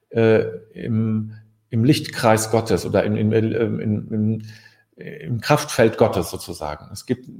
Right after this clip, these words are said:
äh, und es, äh, und es ist alles schon drin, ja, es ist alles schon drin. Und Gott muss sich nicht anpassen, sondern Gott ist schon immer da, selbst in der vertracktesten Situation, weil man sich davon nicht lösen kann.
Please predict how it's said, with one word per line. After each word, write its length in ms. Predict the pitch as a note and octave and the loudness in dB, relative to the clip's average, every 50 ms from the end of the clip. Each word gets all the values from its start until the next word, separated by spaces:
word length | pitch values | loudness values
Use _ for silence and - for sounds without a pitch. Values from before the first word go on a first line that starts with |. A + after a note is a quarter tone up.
| - | -6
äh, 120 | C3 B2 A#2 | -4 -2 -2
und 200 | - - B2 - | -2 -4 -8 -8
es, 200 | - - - - | -10 -12 -14 -10
äh, 300 | A#2+ - A#2 A2+ A#2 A#2+ | -8 -4 -2 0 0 0
und 240 | A#2 A#2+ A#2 A2+ - | -2 -2 -6 -6 -8
es 120 | G#2+ - | -10 -14
ist 200 | - - - - | -14 -8 -2 0
alles 260 | B2+ D3 D#3 D3 - | 2 4 4 2 0
schon 200 | - - C3+ B2 | -2 -2 -2 0
drin, 380 | - A2+ A#2 A#2 G2 E2+ D#2 - _ - | 0 2 2 2 2 0 -2 -6 _ -10
ja, 140 | F2+ F2+ D#2 | -6 -6 -6
es 100 | - - | -6 -8
ist 140 | - - | -4 0
alles 280 | - G#2 B2+ D3 D3 - | 2 4 4 4 2 0
schon 160 | - - C#3+ | -2 -6 -6
drin. 300 | B2 A2 G2 F2+ E2+ E2 - _ _ _ _ _ _ _ _ _ _ _ _ _ _ | -2 -2 -2 -2 -2 -6 -10 _ _ _ _ _ _ _ _ _ _ _ _ _ _
Und 200 | - G#2 G#2+ G#2+ | -4 -4 0 4
Gott 260 | A#2 A2+ A2+ - - | 4 4 4 2 0
muss 140 | B2+ A#2+ - | 0 0 0
sich 140 | A#2 A2 | -2 -4
nicht 220 | - G#2+ - - - | -4 -8 -6 -2 0
anpassen, 760 | A2+ B2+ C#3+ C#3 - - E2 - - - - C3 D#3+ F#3 - _ _ _ _ _ _ _ _ _ _ _ | 2 2 2 0 -2 -4 -4 -4 -4 -6 -4 -4 -4 -4 -6 _ _ _ _ _ _ _ _ _ _ _
sondern 340 | - - A2+ A2+ A2 A2 G#2+ | -4 0 2 4 4 4 4
Gott 180 | A2 A2+ A2 | 4 2 2
ist 220 | - A2 - - - | 0 -4 -4 -2 0
schon 180 | A#2 A2 - | 0 0 2
immer 240 | - A#2+ A#2 A2 G#2+ | 4 4 6 6 6
da, 640 | G#2+ B2 A#2+ A#2 F#2+ D#2 D2+ D2 - - - - - _ _ _ _ | 6 6 6 6 6 6 4 2 0 -6 -12 -16 -20 _ _ _ _
selbst 260 | - A2+ A2 A2 - | 2 2 2 0 0
in 60 | A#2+ | 2
der 100 | G#2 G2+ | 2 2
vertracktesten 680 | - - - - - - A#2+ - - - A2+ - - A2+ | 2 0 -6 -4 -2 -2 -2 -2 -2 -4 -4 -2 -2 -4
Situation, 880 | G#2 G#2+ G#2 - G#2+ G#2 - - - - A2+ A2+ C3+ D#3 F3+ F#3 F3+ - - - - _ - | -4 -2 -2 0 0 0 0 -2 0 2 4 4 6 4 4 2 0 -4 -10 -16 -20 _ 2
weil 120 | A#2 A#2 | 4 6
man 160 | B2 B2+ B2+ A#2+ | 8 8 6 6
sich 160 | B2 A2+ - | 4 2 4
davon 520 | C3 A2+ A2+ - C3 B2+ B2 B2 - - | 4 4 4 4 0 0 0 -2 -4 -4
nicht 240 | - B2 B2 - - | -4 -6 -6 -2 2
lösen 260 | C3 D3 C#3+ - G#2+ | 2 4 4 4 0
kann. 360 | - - F2+ D#2+ D#2+ F2 - | -2 -4 -6 -8 -8 -12 -20